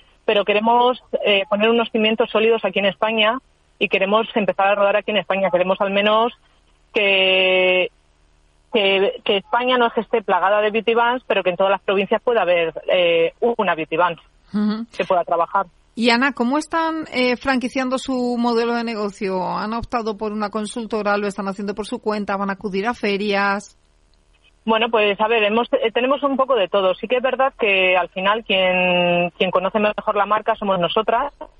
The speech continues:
Speaker 1: Eh, yo para contar mi marca realmente no necesito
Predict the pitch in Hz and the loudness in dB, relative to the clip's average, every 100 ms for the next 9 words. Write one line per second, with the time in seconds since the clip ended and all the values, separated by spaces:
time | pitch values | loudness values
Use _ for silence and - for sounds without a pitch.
0 | _ _ _ 202 196 190 185 185 175 190 | _ _ _ 0 2 2 2 2 0 0
1 | 208 202 196 196 190 185 180 - - 180 | 0 2 4 4 4 4 2 -4 -4 -2
2 | 196 202 196 208 208 185 185 185 190 196 | -2 -2 -2 -2 0 0 2 0 0 0
3 | 190 180 190 196 185 180 - 208 190 185 | 0 0 0 2 0 -2 -2 0 2 2
4 | 180 180 | 4 2